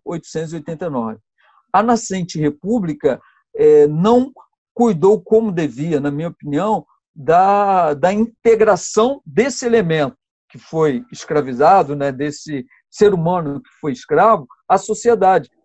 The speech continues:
Tanto que ele foi relegado a, a, a, é daí que vão surgir o quê?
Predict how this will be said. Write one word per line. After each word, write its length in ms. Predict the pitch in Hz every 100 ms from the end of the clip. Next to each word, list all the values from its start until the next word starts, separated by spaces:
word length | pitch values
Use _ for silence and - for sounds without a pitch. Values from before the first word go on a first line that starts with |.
| _
Tanto 380 | - 285 254 226
que 220 | - 202
ele 200 | 196 185
foi 540 | 175 - 151 147 127 120 -
relegado 800 | 143 180 180 143 175 233 175 123 - _ _ _ _ _ _ _ _
a, 680 | 147 139 131 123 - 120 127
a, 80 | 127 127 -
a, 440 | 131 123 120 - - _ _ _ -
é 100 | 170
daí 280 | 202 196 220
que 100 | 226
vão 160 | 208
surgir 360 | 214 - 190 185
o 80 | 185
quê? 280 | 175 151